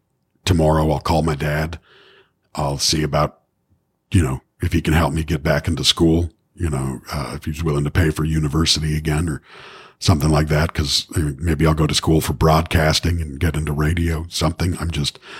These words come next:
whatever this is, it's, it's not working. And then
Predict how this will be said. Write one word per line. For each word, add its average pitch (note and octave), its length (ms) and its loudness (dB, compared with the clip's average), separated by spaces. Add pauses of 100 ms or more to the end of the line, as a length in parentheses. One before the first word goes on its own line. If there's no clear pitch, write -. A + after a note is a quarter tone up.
(180)
whatever E2 360 2
this D#2+ 280 2
is, E2+ 420 2 (100)
it's, - 220 -6
it's - 180 -4
not D2 240 0
working. C#2+ 580 0
And D#2+ 200 -2
then C#2 380 -2